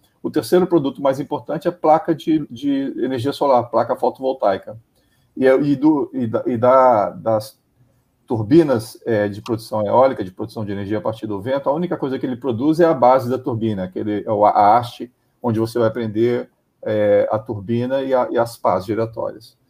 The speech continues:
Então, como a, a indústria, a cadeia não é integrada, esses empregos não estão sendo gerados no estado do Rio Grande do Norte. Então, você tem um potencial aí que passa, sim, por infraestrutura,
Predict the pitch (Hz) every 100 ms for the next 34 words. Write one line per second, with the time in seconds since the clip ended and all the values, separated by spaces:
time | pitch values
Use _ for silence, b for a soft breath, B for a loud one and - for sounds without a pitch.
0 | _ _ _ _ 123 147 147 110 - 76
1 | - - 151 151 135 123 120 110 113 117
2 | 113 - - - 110 110 107 104 104 107
3 | 107 101 101 139 135 113 131 120 117 117
4 | 117 123 - 127 - 131 120 131 107 113
5 | 113 110 - 113 110 107 110 123 98 85
6 | - _ _ _ _ _ - 120 135 143
7 | 151 - 156 160 - - 143 139 165 135
8 | 120 147 - - 143 147 - 170 - 131
9 | 117 _ _ _ _ - 123 123 131 135
10 | 120 160 175 190